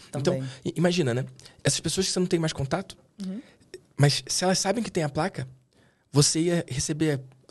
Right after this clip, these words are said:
Speaker 2: se não toda semana, todos os meses, algum ex-mentorado falando, "Laís, me manda a placa, hein? Bati os cem mil." Então, você tá criando um mecanismo do cliente te avisar, "Ei, tive resultado, tô doido pra comprar de novo de você." Pegou essa?
Speaker 1: Legal. Legal. Interessante, hein?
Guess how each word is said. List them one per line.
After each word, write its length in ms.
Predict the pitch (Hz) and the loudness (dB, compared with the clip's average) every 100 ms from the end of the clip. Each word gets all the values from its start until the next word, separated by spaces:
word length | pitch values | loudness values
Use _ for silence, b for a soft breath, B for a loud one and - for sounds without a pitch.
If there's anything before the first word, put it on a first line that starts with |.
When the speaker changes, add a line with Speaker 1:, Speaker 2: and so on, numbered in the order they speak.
| - | -10
Speaker 2:
se 180 | - - | -2 0
não 100 | 156 | 0
toda 160 | 190 190 | -2 -2
semana, 320 | 180 160 160 | -2 -2 -2
todos 220 | 180 208 | -2 -4
os 80 | 185 | -2
meses, 340 | 151 202 147 - b b | -4 -4 -6 -10 b b
algum 280 | - 143 190 | 0 2 2
ex-mentorado 520 | 180 196 185 175 170 | 0 -2 -4 -4 -4
falando, 220 | - 165 | -4 -4
"Laís, 520 | 170 208 277 233 - - b b | 0 0 2 0 -2 -6 b b
me 160 | 175 | 8
manda 260 | 180 190 208 | 8 6 4
a 20 | |
placa, 380 | 202 214 202 - | 4 4 4 2
hein? 140 | 220 | 2
Bati 260 | 185 175 - | 2 0 0
os 100 | 196 | -2
cem 200 | - 214 | 0 0
mil." 200 | 160 - - _ _ _ _ _ _ - | 0 -2 -8 _ _ _ _ _ _ -2
Então, 260 | 139 131 208 | 4 4 4
você 220 | 175 190 | 2 -2
tá 120 | 190 | -4
criando 440 | 196 185 175 220 262 | -2 0 0 -2 -2
um 40 | |
mecanismo 560 | 202 196 139 175 254 135 B B | -4 -2 -2 -2 -2 -2 B B
do 80 | 165 | -2
cliente 440 | - 233 233 285 | 4 4 4 0
te 80 | - | -2
avisar, 280 | 254 226 196 | -2 0 4
"Ei, 240 | 220 277 | 4 2
tive 240 | 240 - 226 | -4 -4 -2
resultado, 440 | 226 220 220 240 | -4 0 0 0
tô 120 | 202 | -2
doido 240 | 196 202 226 | 0 0 -2
pra 120 | 214 | -4
comprar 260 | 214 196 214 | -4 -2 -2
de 80 | |
novo 160 | 196 196 | -2 -2
de 80 | 196 | -4
você." 340 | 202 185 185 - _ _ _ _ _ _ | -2 0 -2 -4 _ _ _ _ _ _
Pegou 220 | 147 175 | 6 8
essa? 240 | 226 240 151 | 6 4 2
Speaker 1:
Legal. 320 | 135 135 131 131 - _ - - | -2 -2 -4 -10 -20 _ -20 -12
Legal. 300 | 151 147 131 | -6 -4 -4
Interessante, 800 | 135 151 151 - 190 170 156 175 | -4 -2 -2 2 2 2 0 0
hein? 200 | 165 165 | 0 -4